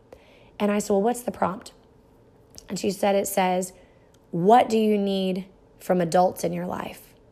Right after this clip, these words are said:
And she said, "I just don't know how to write. I'm supposed to write two pages on this?" And I said, "Sure, you're a great writer." You know, and I tried to give her a little bit of guidance. And I said, "Well, let's, let's think about this. What is it that you need from adults in your life?" And she said,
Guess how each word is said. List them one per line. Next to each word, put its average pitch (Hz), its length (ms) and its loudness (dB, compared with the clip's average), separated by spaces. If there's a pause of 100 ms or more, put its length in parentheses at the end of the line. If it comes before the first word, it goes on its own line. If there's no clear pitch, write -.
(500)
And 180 100 -6
she 202 60 0
said, 202 160 -2
"I 196 80 4
just 196 200 -2
don't 240 160 4
know 226 100 0
how 202 180 0
to 202 80 4
write. 202 340 2 (140)
I'm 185 100 -2
supposed 214 320 -4
to 214 80 -4
write 190 220 -2
two - 160 -6
pages 214 320 -2
on 285 120 2
this?" 359 280 -2 (560)
And 285 100 6
I 302 60 8
said, - 180 -2
"Sure, 403 380 4 (380)
you're 349 140 6
a 294 40 2
great 320 340 6
writer." 339 460 0 (480)
You 226 100 4
know, 226 180 6
and 226 80 6
I 214 60 6
tried 214 160 4
to 226 60 6
give 214 100 2
her 214 60 4
a - 20 4
little 226 140 2
bit 240 80 2
of 214 80 -2
guidance. 220 500 2
And 208 80 2
I 208 100 0
said, 214 160 -4
"Well, 220 120 0
let's, 262 260 0
let's 240 160 0
think 320 160 -2
about 247 220 0
this. - 200 -4 (360)
What 240 280 6
is 392 240 0
it 190 280 -6 (300)
that 202 140 8
you 214 220 4
need 302 320 2
from 285 160 0
adults 214 320 0
in 247 80 0
your 277 120 -2
life?" 330 440 -10 (560)
And 202 160 -2
she 214 140 0
said, 185 340 0